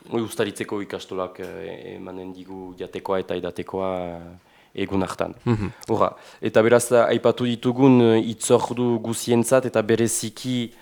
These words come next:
Speaker 1: altxalili burrunka aukeran emanaldientzat, eh, hartzen alda txartela Eloazo webgunean,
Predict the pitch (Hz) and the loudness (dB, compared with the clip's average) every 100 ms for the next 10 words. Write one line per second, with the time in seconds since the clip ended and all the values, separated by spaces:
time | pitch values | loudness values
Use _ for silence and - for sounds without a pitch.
0 | - _ 123 120 120 - 120 120 123 131 | -20 _ 0 0 0 0 0 0 -4 -4
1 | 131 120 110 - _ _ 110 113 110 127 | -2 -4 -6 -14 _ _ -10 -6 -2 0
2 | 120 127 120 113 - 117 110 123 120 120 | 0 2 4 4 2 -2 -2 -4 2 2
3 | 113 107 - _ _ - 113 110 110 110 | 2 -2 -6 _ _ -8 -2 0 2 0
4 | 104 110 107 127 127 143 127 117 113 104 | 0 -2 0 2 2 2 0 0 -2 -4
5 | 101 101 101 104 104 - - - - 117 | -2 -4 -4 -6 -8 -8 -8 -8 -2 2
6 | 117 117 120 113 110 107 - - - 120 | 2 2 4 4 4 2 -2 -4 -2 2
7 | 120 117 - 117 113 113 113 123 117 107 | 4 4 2 2 4 4 2 2 4 4
8 | 104 101 107 107 110 113 117 143 | 4 2 0 0 2 6 6 6